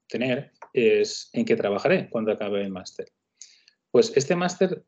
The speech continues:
en este máster te formarás para ser director de planta, director de industrial, director de operaciones, director de producción, director de logística,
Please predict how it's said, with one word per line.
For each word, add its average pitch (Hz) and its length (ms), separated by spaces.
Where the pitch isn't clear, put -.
en 117 120
este - 180
máster 160 400
te 131 80
formarás 117 540
para 110 360
ser 117 220
director 123 680
de 104 140
planta, 147 440
director 113 380
de 107 60
industrial, 123 600
director 107 360
de 104 80
operaciones, 131 720
director 107 280
de 101 80
producción, 147 540
director 110 320
de 98 60
logística, 143 680